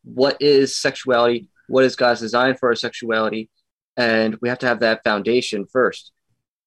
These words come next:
So it's important to understand that, uh, God designed our sexuality actually as part of being critical to being made in the image of God. That right there in Genesis, when it says God made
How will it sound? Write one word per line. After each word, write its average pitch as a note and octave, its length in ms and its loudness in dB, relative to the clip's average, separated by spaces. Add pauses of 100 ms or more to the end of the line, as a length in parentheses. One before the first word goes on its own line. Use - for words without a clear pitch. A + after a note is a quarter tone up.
So B2+ 380 2
it's - 100 -10
important F3 240 0
to D#3 60 2
understand D3+ 420 0
that, B2+ 220 0 (140)
uh, A#2+ 400 -2
God E3 220 0
designed C3+ 320 0
our B2 80 2
sexuality C3 720 0
actually A#2+ 640 0
as A#2+ 380 0 (140)
part E3 320 0 (100)
of B2 440 2 (1080)
being D#3+ 220 0
critical D3+ 500 2 (300)
to C3+ 180 -4
being C3+ 320 2
made C3+ 220 4
in B2 60 -2
the A#2 120 0
image A#2+ 220 -2
of G#2+ 100 -10
God. A#2 240 2 (1160)
That B2 260 2 (320)
right D#3+ 200 0
there F#3 140 4
in C#3 80 2
Genesis, D#3+ 400 -2
when C#3 80 0
it B2+ 60 -2
says C3+ 240 0
God C#3+ 320 2
made C#3 380 0